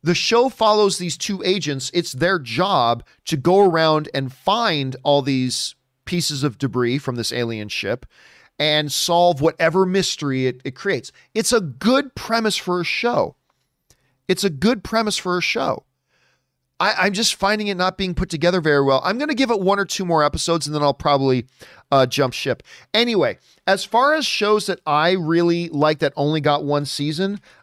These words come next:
um, let me bring it up. I've, I've talked about this before. It is, uh, there it is. It's, it's a show starring Jason Isaacs,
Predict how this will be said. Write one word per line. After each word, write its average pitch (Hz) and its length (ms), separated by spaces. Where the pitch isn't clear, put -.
um, 147 400
let 185 140
me 220 80
bring 175 260
it 165 60
up. 160 200
I've, 147 260
I've 147 160
talked 190 300
about 165 260
this 156 180
before. 127 600
It 170 220
is, 165 800
uh, 135 460
there 170 200
it 147 60
is. 110 140
It's, - 380
it's 175 200
a 175 100
show 226 520
starring 175 420
Jason 175 440
Isaacs, 139 600